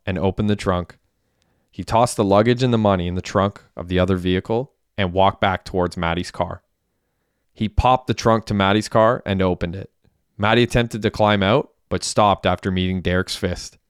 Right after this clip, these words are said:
He slumped back inside, and Derek pulled out the remaining bags of luggage. Derek walked over to the other vehicle and dropped the bags into the trunk.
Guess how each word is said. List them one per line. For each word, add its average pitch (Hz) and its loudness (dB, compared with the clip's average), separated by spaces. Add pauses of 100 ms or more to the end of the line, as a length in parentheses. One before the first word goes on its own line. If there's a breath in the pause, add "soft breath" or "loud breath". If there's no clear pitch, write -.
(540)
He - -18
slumped 117 0
back 110 0
inside, 101 0
and 95 -6
Derek 101 2
pulled 107 2
out 101 2
the 104 2
remaining 92 0
bags 90 0
of 101 -8
luggage. 85 -2 (840)
Derek 110 2
walked 117 4
over 110 4
to 110 -2
the 98 2
other 101 4
vehicle 113 -2
and 95 -10
dropped 101 0
the 104 0
bags 95 0
into 92 -4
the 107 0
trunk. 90 -4